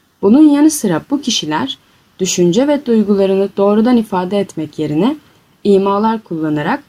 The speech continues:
birilerinin o imayı anlamasını beklemektedir. Kişi, kendi içinde yaşadığı öfkeli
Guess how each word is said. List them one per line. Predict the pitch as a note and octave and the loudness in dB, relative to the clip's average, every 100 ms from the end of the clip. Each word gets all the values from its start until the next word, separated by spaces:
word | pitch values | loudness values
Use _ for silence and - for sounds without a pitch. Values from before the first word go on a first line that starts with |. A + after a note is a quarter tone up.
| _ _ | _ _
birilerinin | G3+ G3 G3+ G#3 G#3 G#3 - | -2 0 0 2 2 0 -6
o | C#4+ | -6
imayı | A#3+ G3+ E3+ D#3+ G#3+ | -2 0 0 0 -2
anlamasını | - G3+ G3 G3 F#3+ G3+ F#3 | -2 -2 -2 -2 -4 -4 -2
beklemektedir. | E3 D#3 D#3 D3+ - D#3 D3+ - - _ _ _ _ _ _ _ _ _ - | -4 -4 -6 -6 -8 -10 -10 -12 -16 _ _ _ _ _ _ _ _ _ -2
Kişi, | B3+ - B3 - _ _ _ _ | -2 -2 -4 -6 _ _ _ _
kendi | - A#3+ C4 D#4 | -2 2 4 4
içinde | D4+ C4 C4 | 2 2 4
yaşadığı | B3 A3+ G#3 F#3 B3+ - | 2 0 -2 0 -2 -2
öfkeli | G3 - G#3+ A3 | -8 -4 0 0